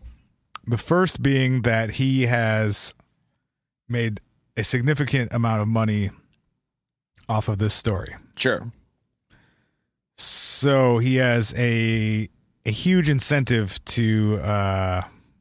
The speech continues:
Speaker 1: have this be a good story.
Speaker 2: Enhance. Computer, enhance.
Speaker 1: <laughs> Uh, the second being that Bud Hopkins was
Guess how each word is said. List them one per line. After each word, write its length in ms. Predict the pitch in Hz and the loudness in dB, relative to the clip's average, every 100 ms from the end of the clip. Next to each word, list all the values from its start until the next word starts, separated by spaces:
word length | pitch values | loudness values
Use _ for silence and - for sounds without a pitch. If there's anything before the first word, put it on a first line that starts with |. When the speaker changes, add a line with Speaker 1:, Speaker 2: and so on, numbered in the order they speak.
| _ _ _ _ _ _ _ - - _ - | _ _ _ _ _ _ _ -20 -20 _ -4
Speaker 1:
have 240 | 208 185 | -2 0
this 160 | 180 160 | 0 0
be 280 | 160 160 | 0 2
a 120 | 143 127 | 2 0
good 300 | 113 127 110 | 2 2 0
story. 480 | - 120 101 85 - - | -2 0 0 -2 -8 -2
Speaker 2:
Enhance. 880 | 185 185 147 202 170 95 - - - - _ _ - - | 0 2 2 2 2 0 -4 -6 -10 -18 _ _ -18 -4
Computer, 560 | 180 - 254 269 269 - | -2 0 2 2 2 0
enhance. 680 | 202 180 202 120 190 - - - - | 2 4 4 2 0 -4 -4 -4 -2
Speaker 1:
<laughs> 20 | - - - - - - - - - - | -2 -2 -4 -6 -12 -12 -12 -16 -20 -8
Uh, 300 | - 143 139 | 0 2 2
the 140 | 127 143 | 0 0
second 640 | - - 196 214 208 143 | 0 0 0 0 -2 -2
being 540 | 127 139 131 131 127 120 - _ _ _ _ - | 0 0 0 0 0 -2 -8 _ _ _ _ -6
that 300 | 123 123 113 _ | -2 -2 -4 _
Bud 220 | - 165 175 | 0 2 4
Hopkins 640 | 160 147 151 135 131 120 | 2 0 0 0 0 0
was 960 | 117 120 117 113 113 113 107 - - | 0 2 2 2 2 0 0 -2 -6